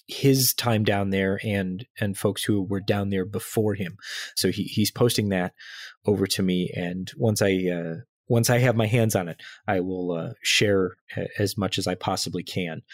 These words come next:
So look for that on the, the Flight Radar twenty-four blog in the coming weeks. I'm very,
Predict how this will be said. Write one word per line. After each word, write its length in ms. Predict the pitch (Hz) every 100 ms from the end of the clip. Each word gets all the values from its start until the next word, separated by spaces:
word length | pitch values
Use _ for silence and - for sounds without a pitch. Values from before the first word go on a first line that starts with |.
| - -
So 160 | - 107
look 220 | 110 -
for 160 | 110
that 240 | 95 90 -
on 220 | 101 90
the, 300 | 90 87 87 -
the 120 | 90
Flight 240 | - 92
Radar 180 | 90 85
twenty-four 380 | - 87 82 92
blog 480 | 104 87 87 82 - - - - -
in 60 | 82
the 100 | -
coming 460 | - 90 80 80
weeks. 340 | 80 - - 101
I'm 220 | 82 82
very, 360 | 95 85 87